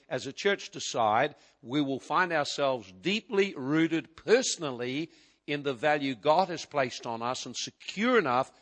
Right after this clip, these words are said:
to be able to value others. And step aside if they're greater than us,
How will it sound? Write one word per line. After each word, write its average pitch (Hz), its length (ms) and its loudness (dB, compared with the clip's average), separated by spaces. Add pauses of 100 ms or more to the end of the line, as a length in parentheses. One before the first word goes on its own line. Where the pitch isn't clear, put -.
(140)
to - 80 -20
be 135 80 -2
able 127 180 0
to 123 60 -4
value 127 480 -2
others. - 480 -8 (920)
And 175 140 -4
step 214 300 -2
aside 208 440 -4
if - 100 -14
they're 123 120 -4
greater 113 360 -2
than 101 180 -16
us, - 320 -18